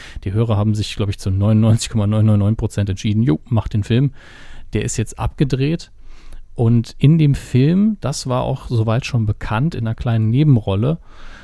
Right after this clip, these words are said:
ähm, ich hoffe, ich habe das jetzt alles noch richtig in Erinnerung,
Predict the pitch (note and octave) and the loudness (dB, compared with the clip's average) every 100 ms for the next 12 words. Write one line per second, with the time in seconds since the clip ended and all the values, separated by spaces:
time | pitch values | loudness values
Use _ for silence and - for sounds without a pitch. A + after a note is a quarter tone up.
0 | - - - A2+ A2 A2 A2+ G#2+ - G#2+ | -20 -18 -4 -2 0 0 -4 -8 -6 -4
1 | A2+ G#2+ A2+ G#2 G#2+ A2 A2 G#2 A#2 - | -2 -2 -2 -4 -4 -2 0 0 0 -2
2 | A2+ G#2+ C#3+ C3 G#2+ D3 | -2 0 2 2 2 -2